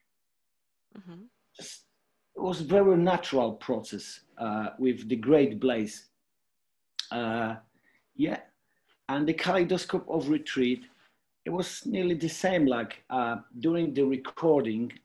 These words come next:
Speaker 2: uh, session, we had some, some, some, you know, uh, shots done, and, uh, then we decided we have a lot of stuff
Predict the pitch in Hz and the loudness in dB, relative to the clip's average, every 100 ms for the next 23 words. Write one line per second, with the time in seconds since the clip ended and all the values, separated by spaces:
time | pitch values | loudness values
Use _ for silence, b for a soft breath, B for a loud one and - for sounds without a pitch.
0 | - 107 110 104 107 - - 131 - 110 | -8 -6 -4 -4 -6 -8 -8 -6 -4 -4
1 | 110 113 b b b _ _ _ _ 135 | -6 -6 b b b _ _ _ _ 2
2 | 147 131 147 - - 131 131 127 127 123 | 2 4 0 -2 -4 0 2 2 2 -2
3 | - _ _ - 123 123 120 120 - - | -6 _ _ -10 -4 -2 -2 -6 -10 -12
4 | 120 117 117 113 107 101 - 101 92 - | -6 -4 -4 -4 -4 -6 -8 -6 -6 -6
5 | - _ _ _ _ _ _ _ _ _ | -14 _ _ _ _ _ _ _ _ _
6 | _ _ _ _ - - 139 113 104 104 | _ _ _ _ -10 -8 -6 -8 -10 -6
7 | 101 110 117 - 113 110 113 110 104 - | -4 -4 -6 -6 -6 -2 -2 -4 -6 -10
8 | _ _ _ _ 110 139 139 131 123 127 | _ _ _ _ 4 6 6 4 2 0
9 | - 127 127 120 110 135 - 143 123 - | -2 -2 0 -2 -2 -2 -2 -4 -4 -4
10 | 127 131 170 170 147 - - 127 131 - | 2 4 2 0 -6 -8 -2 -2 -2 -6